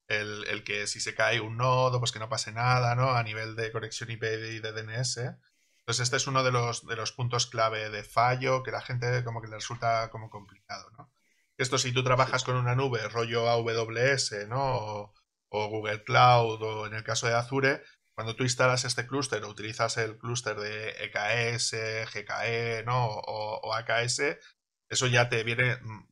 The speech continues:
Speaker 1: como preconfigurado, ¿no? Como quien dice,
Speaker 2: Sí.
Speaker 1: de que en el momento en el que tú solicitas un load balancer, ese load balancer se, se solicita al,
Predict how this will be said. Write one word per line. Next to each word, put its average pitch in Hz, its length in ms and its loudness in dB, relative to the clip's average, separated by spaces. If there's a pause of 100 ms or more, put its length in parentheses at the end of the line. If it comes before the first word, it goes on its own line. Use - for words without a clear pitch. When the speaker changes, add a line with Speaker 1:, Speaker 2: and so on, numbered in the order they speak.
(140)
Speaker 1:
como 104 220 -8
preconfigurado, 107 760 0
¿no? 107 300 -4
Como 104 300 -10
quien 107 140 -10
dice, 110 220 -4
Speaker 2:
Sí. 131 60 4
Speaker 1:
de 127 100 2
que 117 60 -4
en 110 60 -4
el 110 60 -6
momento 117 280 -4
en 117 60 0
el 117 80 -2
que 117 100 -4
tú 120 120 -6
solicitas 117 600 -4
un 113 120 -6
load 113 180 -2
balancer, 123 580 0 (500)
ese 117 200 -2
load 117 200 4
balancer 120 400 2
se, 107 340 0
se 107 140 -4
solicita 110 1300 0
al, 107 400 -8